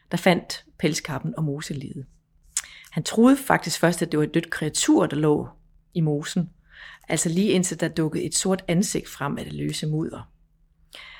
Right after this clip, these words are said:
Arbejdsmanden, han gik til sin chef eller husbond med det samme. Det var godsinspektør Nygaard på Gammel Estrup Mølle. Igen er vi heldige, at vi i, øh, museets arkiv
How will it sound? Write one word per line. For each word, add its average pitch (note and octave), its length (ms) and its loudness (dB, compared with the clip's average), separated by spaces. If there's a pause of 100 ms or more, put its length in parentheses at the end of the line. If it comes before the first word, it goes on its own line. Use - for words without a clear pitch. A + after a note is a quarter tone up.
(180)
Arbejdsmanden, B3 540 8
han A#3+ 100 8
gik A#3+ 180 0
til A#3 100 -2
sin F#3 260 0
chef A3+ 400 0
eller D#3 140 0
husbond F#3 440 0
med C#3+ 120 -4
det D3+ 80 -6
samme. G3+ 380 2 (760)
Det G3+ 200 6
var E3 200 4
godsinspektør F3+ 800 -2
Nygaard D#3+ 560 0
på - 80 -8
Gammel D3+ 320 -4
Estrup - 340 -4
Mølle. D3+ 360 -2 (1200)
Igen A#3+ 320 4
er D#4+ 60 0
vi B3+ 120 4
heldige, G#3+ 400 4
at F3+ 160 0
vi F#3+ 60 -2
i, F3 460 -2
øh, E3 80 0
museets G3 380 0
arkiv - 380 2